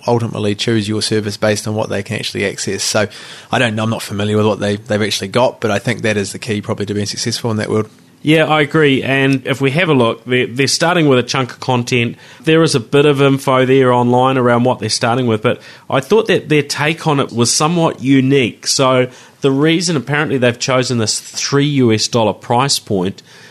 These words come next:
Speaker 2: is because that's what it costs to buy a pirated D V D in Southeast Asia. So they're saying, "Look, this is just as cheap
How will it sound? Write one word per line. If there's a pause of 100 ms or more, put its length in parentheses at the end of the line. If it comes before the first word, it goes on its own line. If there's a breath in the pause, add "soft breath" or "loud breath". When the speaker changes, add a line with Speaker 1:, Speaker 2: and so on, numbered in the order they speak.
(200 loud breath)
Speaker 2:
is
because
that's
what
it
costs
to
buy
a
pirated
D
V
D (200 loud breath)
in
Southeast
Asia.
So
they're
saying,
"Look, (280 loud breath)
this
is
just
as
cheap